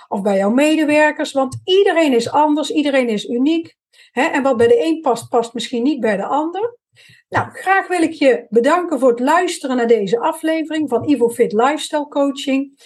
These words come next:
Ja, en als je geen aflevering wil missen, wat ik uiteraard hoop natuurlijk, vergeet dan niet om je te abonneren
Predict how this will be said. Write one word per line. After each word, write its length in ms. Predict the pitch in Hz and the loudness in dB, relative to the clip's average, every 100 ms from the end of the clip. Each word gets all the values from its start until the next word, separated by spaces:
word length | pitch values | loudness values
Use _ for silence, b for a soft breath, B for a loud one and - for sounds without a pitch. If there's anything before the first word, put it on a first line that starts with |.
| B B B B | B B B B
Ja, 160 | - | 0
en 160 | - 311 | 2 2
als 200 | 349 - | 2 0
je 100 | 269 | 0
geen 300 | 277 370 330 | 2 0 2
aflevering 720 | 349 349 320 311 240 233 208 | 0 2 0 2 2 0 0
wil 160 | 202 185 | 0 0
missen, 600 | 214 320 330 339 381 403 _ _ _ - | 0 0 -2 -4 -6 -8 _ _ _ -10
wat 340 | 170 247 254 | 2 2 2
ik 200 | 247 233 | 2 2
uiteraard 640 | 233 233 175 196 180 160 - | 2 0 0 -4 -6 -6 -2
hoop 280 | 190 254 | 0 0
natuurlijk, 600 | 247 233 262 254 254 254 _ B B B | -2 -6 0 0 0 -4 _ B B B
vergeet 400 | - 247 339 339 | -4 -2 0 0
dan 140 | 277 | 2
niet 220 | 285 330 | 2 2
om 160 | - 269 | 2 2
je 320 | 254 214 202 - | 2 2 -2 -4
te 120 | - | 0
abonneren 760 | 339 311 285 302 302 302 320 | 2 2 2 2 0 -2 -6